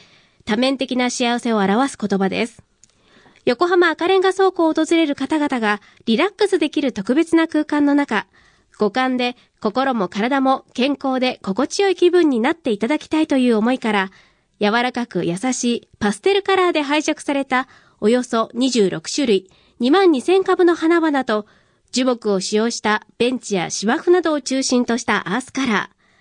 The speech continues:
この絶妙な配色で彩られた会場で、心身ともに整う空間を演出します。また、会場にはリラックス効果のある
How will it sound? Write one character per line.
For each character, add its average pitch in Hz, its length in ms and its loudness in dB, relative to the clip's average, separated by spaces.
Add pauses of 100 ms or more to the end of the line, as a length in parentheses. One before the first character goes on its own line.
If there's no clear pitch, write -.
(360)
こ 254 120 0
の 247 140 2
絶 208 280 2
妙 359 180 6
な 359 100 4
配 330 200 0
色 311 240 -2
で 277 200 0
彩 262 320 2
ら 311 80 2
れ 294 80 0
た 240 140 -4
会 233 180 -2
場 233 220 0
で、 220 220 0 (240)
心 302 280 2
身 247 160 0
と 226 120 0
も 226 100 2
に 220 160 2
整 302 380 2
う 370 80 0
空 302 180 -2
間 285 260 0
を 269 80 0
演 196 140 2
出 214 180 -6
し 214 120 -2
ま 208 200 2
す。 - 160 -14 (1500)
ま 277 120 -2
た、 330 200 0
会 330 220 0
場 403 160 -2
に 392 140 4
は 254 200 0 (220)
リ 247 100 0
ラ 285 120 2
ッ 403 60 -2
ク 415 140 -2
ス 403 140 0
効 403 200 2
果 339 120 0
の 302 160 0
あ 302 100 0
る 233 220 -2